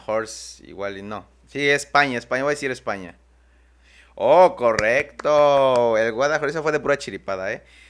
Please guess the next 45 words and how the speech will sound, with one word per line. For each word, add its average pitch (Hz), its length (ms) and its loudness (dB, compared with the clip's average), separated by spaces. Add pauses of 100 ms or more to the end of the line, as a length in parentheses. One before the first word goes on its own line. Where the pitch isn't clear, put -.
(140)
Es 175 180 -6
un 151 140 -8
río 151 180 -4
de 147 100 0
la 135 140 -4
península 120 440 -8
ibérica 127 460 -6
que 113 120 -10
transcurre 135 1080 -6
por 107 220 -8
el 95 100 -10
sur 110 220 -12
de 104 80 -10
España 135 460 -10
y 131 60 -10
desemboca 110 760 -8
en 101 120 -14
el 95 120 -12
mar 107 200 -6
Mediterráneo. 107 680 -10
Es - 100 -16
el 107 80 -12
principal 101 460 -12
río 107 160 -8
de 107 80 -8
la 101 120 -8
provincia 98 460 -12
de 101 140 -10
Málaga 120 580 -6 (280)
y 101 120 -12
de 101 80 -6
la 98 180 -6
cuenca 113 420 -6
hidrográfica 101 760 -8
del 110 260 -8
sur. - 340 -16
Bueno, 90 240 -14
ahí 98 80 -12
lo 113 140 -10
tenemos, 113 360 -12
chicos, 117 220 -12
ya 107 100 -8
aprendimos 98 560 -16
algo 98 160 -14
nuevo. 127 400 -8